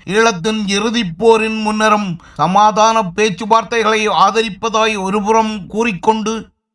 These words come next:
மறுபுறம் சமாதான பேச்சுவார்த்தைகளில் ஈடுபட்டிருந்த ஒரு தரப்பை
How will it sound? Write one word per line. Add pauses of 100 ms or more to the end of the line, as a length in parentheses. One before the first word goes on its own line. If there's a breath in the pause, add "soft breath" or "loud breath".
(120)
மறுபுறம்
சமாதான (140)
பேச்சுவார்த்தைகளில்
ஈடுபட்டிருந்த (220 loud breath)
ஒரு
தரப்பை